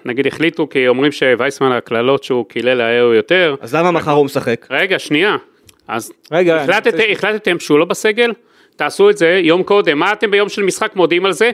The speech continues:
Speaker 2: גם.
Speaker 1: כמה שעות לפני?
Speaker 3: לא,
Speaker 1: אה,
Speaker 3: לא.
Speaker 1: הרי מתחילים,
Speaker 3: לא, לא.
Speaker 1: אה, ש-, עיתונאים שולחים לשחקנים, אתה יודע, מוציאים אותם מפוקוס.
Speaker 2: גם זה.
Speaker 1: מה, למה
Speaker 3: תגיד
Speaker 1: צריך
Speaker 3: לי,
Speaker 1: את הכותרות לפני משחק של הנבחרת? צריכים,
Speaker 2: אבל אני
Speaker 1: אה,
Speaker 2: הולך על הגדול
Speaker 3: אני,
Speaker 2: יותר.
Speaker 3: אני
Speaker 2: אם
Speaker 3: מסת-
Speaker 2: הוא עשה דבר כזה חמור, שנייה, אורן, אם הוא עשה דבר,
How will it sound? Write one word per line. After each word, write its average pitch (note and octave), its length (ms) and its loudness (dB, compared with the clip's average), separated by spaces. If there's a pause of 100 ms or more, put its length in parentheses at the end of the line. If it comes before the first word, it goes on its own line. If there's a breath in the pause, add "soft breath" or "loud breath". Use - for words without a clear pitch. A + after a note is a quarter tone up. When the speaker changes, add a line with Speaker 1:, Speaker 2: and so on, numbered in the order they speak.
(100)
Speaker 2:
גם. A#2+ 160 0
Speaker 1:
כמה G#3+ 160 0
שעות A3 240 0
לפני? A#3 240 0 (200)
Speaker 3:
לא, G#3 260 4
Speaker 1:
אה, A3+ 40 4
Speaker 3:
לא. A#3+ 180 2
Speaker 1:
הרי F3+ 240 2
מתחילים, F#3+ 440 -2
Speaker 3:
לא, A#3 160 4
לא. A#3+ 60 4
Speaker 1:
אה, F#3 240 2
ש-, E3 100 -4
עיתונאים F3+ 480 0
שולחים F3 340 -2
לשחקנים, F#3 640 0 (220 loud breath)
אתה D#3 100 -2
יודע, G3+ 160 0
מוציאים F#3 280 -2
אותם G#3 200 -2
מפוקוס. D#3 600 0
Speaker 2:
גם F3+ 220 0
זה. D3 140 0
Speaker 1:
מה, G#3+ 320 2
למה G#3+ 220 0
Speaker 3:
תגיד D4 120 -4
Speaker 1:
צריך C#4+ 140 6
Speaker 3:
לי, G3 60 2
Speaker 1:
את - 40 0
הכותרות A#3+ 440 -2
לפני B3 300 -2
משחק A#3+ 280 -4
של B3 100 -4
הנבחרת? A#3+ 360 0
צריכים, - 240 0
Speaker 2:
אבל D3 80 2
אני F#3 80 2
Speaker 1:
אה, F#3 40 4
Speaker 2:
הולך G3 200 2
על F#3+ 80 2
הגדול E3+ 260 2
Speaker 3:
אני, G3 80 4
Speaker 2:
יותר. G#3+ 220 2
Speaker 3:
אני E4 140 2
Speaker 2:
אם E3+ 60 4
Speaker 3:
מסת- G#3+ 100 0
Speaker 2:
הוא G#3+ 80 4
עשה G#3 180 -2
דבר F#3+ 220 0
כזה F3 240 0
חמור, C#3+ 320 -2
שנייה, C3 240 -4
אורן, G2+ 220 -4
אם D3+ 120 -4
הוא E3 40 2
עשה D3 140 -4
דבר, C3+ 180 0